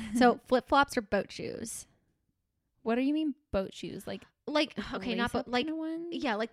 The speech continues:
Speaker 2: my white ones.
Speaker 1: Those.
Speaker 2: Yeah. You would never wear flip-flops? What'd you wear to the beach?
Speaker 1: <laughs> I just bare feet. <laughs> I need my
Speaker 2: Live
Speaker 1: white
Speaker 2: is homeless now.
Speaker 1: sneakers. <laughs>
Speaker 2: Fitted or loose blouse?
Speaker 1: Loose.
Speaker 2: Um, jean jacket or blazer?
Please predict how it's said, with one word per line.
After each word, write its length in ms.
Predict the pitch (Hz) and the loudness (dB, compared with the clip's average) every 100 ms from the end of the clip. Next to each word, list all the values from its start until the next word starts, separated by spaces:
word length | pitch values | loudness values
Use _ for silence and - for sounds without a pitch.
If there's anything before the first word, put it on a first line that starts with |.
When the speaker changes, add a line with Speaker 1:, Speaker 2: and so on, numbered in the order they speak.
| - | -4
Speaker 2:
my 160 | 240 | -2
white 220 | 226 196 - | 0 -2 -4
ones. 500 | - - - - - - | -8 -10 -10 -12 -16 -10
Speaker 1:
Those. 380 | 202 107 123 - _ - | -6 -4 -6 -12 _ -6
Speaker 2:
Yeah. 160 | - - _ _ _ _ - | -4 -8 _ _ _ _ 4
You 180 | 269 | 8
would 180 | 330 285 | 8 6
never 260 | 240 254 285 | 4 4 4
wear 100 | 262 | 2
flip-flops? 560 | - 233 - 392 440 | 0 -4 0 0 2
What'd 140 | 381 381 | 2 2
you 80 | 403 | 4
wear 100 | 415 | 2
to 60 | |
the 100 | 403 - 415 | 0 -2 -2
beach? 480 | 359 - - - - _ _ | -2 -4 -6 -8 -10 _ _
Speaker 1:
<laughs> 160 | - | -6
I 160 | 254 254 | -4 -4
just 160 | 240 | -6
bare 160 | 233 202 | -6 -6
feet. 300 | - 196 - | -8 -8 0
<laughs> 1500 | 254 - - - 247 - - - 807 762 - - 453 - - - 679 605 554 | 2 2 -4 -10 -12 -14 -20 -14 -8 -8 -8 -16 -20 -16 -12 -4 -2 -2 0
I 40 | 494 | 2
need 160 | 453 | 2
my 120 | 277 | 4
Speaker 2:
Live 160 | 277 302 | 8 8
Speaker 1:
white 80 | 359 | 6
Speaker 2:
is 80 | - | 4
homeless 380 | 247 208 226 | 0 2 0
now. 240 | 240 - - | 0 2 0
Speaker 1:
sneakers. 340 | - 359 294 - | 0 -2 -2 -6
<laughs> 160 | - - | 0 8
Speaker 2:
Fitted 360 | 285 359 349 | 8 8 4
or 240 | - 247 214 | 4 2 2
loose 280 | 208 214 | 0 -2
blouse? 680 | - 180 165 104 - 208 - _ _ | -4 -4 -4 -6 -8 -12 -16 _ _
Speaker 1:
Loose. 520 | 240 208 - 233 - - 302 _ _ _ - | -12 -12 -12 -14 -16 -20 -20 _ _ _ 2
Speaker 2:
Um, 380 | 233 226 220 - 196 | 4 6 4 0 -4
jean 260 | 226 233 | 0 2
jacket 320 | 220 196 - 190 | 2 -2 -4 -8
or 60 | |
blazer? 600 | - 240 240 - - - | -4 -2 -2 -4 -10 -14